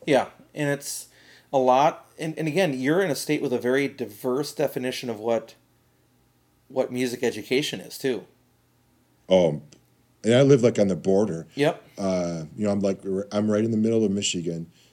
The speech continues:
Speaker 2: If you go south of me, marching band is pretty big.
Speaker 1: Yep.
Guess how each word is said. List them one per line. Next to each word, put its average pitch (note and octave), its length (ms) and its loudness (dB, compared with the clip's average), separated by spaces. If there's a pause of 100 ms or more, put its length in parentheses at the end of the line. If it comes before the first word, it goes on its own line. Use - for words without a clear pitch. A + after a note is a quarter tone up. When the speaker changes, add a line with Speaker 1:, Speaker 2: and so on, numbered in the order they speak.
(100)
Speaker 2:
If F2 120 -8
you A2+ 80 2
go A2+ 160 4
south G#2 420 0
of D#2 80 -6
me, D#2+ 320 -6 (480)
marching F#2+ 440 -4
band D#2 400 -10
is E2+ 320 -6
pretty F#2 320 -6
big. D#2+ 580 -6
Speaker 1:
Yep. B2 240 -2